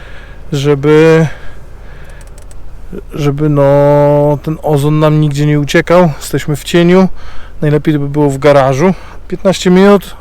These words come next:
otwieramy na chwilę, wietrzymy, minuta, dwie i zamykamy ponownie na piętnaście minut. Ja robię takiego nasycenia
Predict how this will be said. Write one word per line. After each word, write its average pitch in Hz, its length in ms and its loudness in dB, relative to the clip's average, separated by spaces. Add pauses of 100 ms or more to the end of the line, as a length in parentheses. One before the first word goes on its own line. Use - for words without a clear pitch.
(140)
otwieramy 175 540 -2
na 170 120 -2
chwilę, 165 380 -4 (960)
wietrzymy, 170 880 2 (480)
minuta, 151 380 -2
dwie 170 340 2 (460)
i 175 40 -6
zamykamy 156 540 0
ponownie 143 380 0
na 131 80 0
piętnaście 139 480 -4
minut. 135 280 -4
Ja 139 120 2
robię 135 400 -2 (680)
takiego 143 440 -4
nasycenia 156 840 0